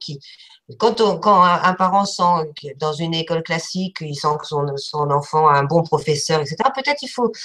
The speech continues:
leur faire penser à se rencontrer. C'est toujours les relations, on est toujours en relation.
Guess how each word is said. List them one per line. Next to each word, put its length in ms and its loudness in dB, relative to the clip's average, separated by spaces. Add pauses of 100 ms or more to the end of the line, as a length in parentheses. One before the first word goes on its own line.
(220)
leur 140 2
faire 240 0
penser 680 4
à 240 4
se 160 -2
rencontrer. 400 2
C'est 180 -2
toujours 380 0
les 100 4
relations, 420 0
on 160 0
est 140 -4
toujours 260 2
en 100 6
relation. 600 -4